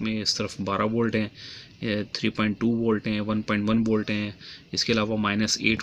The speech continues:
वोल्ट है, इसके अलावा यहाँ पे भी supply जो main जो, अ, वीजीएच यानी हाई voltage जो आती है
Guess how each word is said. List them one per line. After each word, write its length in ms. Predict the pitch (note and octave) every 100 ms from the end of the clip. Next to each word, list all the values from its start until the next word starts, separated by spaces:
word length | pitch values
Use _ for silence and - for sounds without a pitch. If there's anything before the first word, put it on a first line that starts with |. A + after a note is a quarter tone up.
| -
वोल्ट 280 | A2+ G#2+ G#2+
है, 500 | G#2+ G2+ G2+ D#3 B2
इसके 240 | - A#2
अलावा 260 | A2 A2 A2
यहाँ 360 | G#2+ G#2+ A2+ A#2+
पे 200 | A#2 A#2 - - - -
भी 180 | B2+ A#2+
supply 440 | - A2 A2+ A2
जो 260 | A2 A2+ A2
main 420 | G#2+ G#2+ A2+ A2+
जो, 280 | A2 G#2+ A2+
अ, 160 | - G#2+ G#2 G#2
वीजीएच 440 | G#2+ G#2 A2 -
यानी 140 | A2 G#2+
हाई 180 | G#2+
voltage 340 | A2 A2 G#2 A2
जो 120 | A2+
आती 240 | G2+
है 40 | G#2+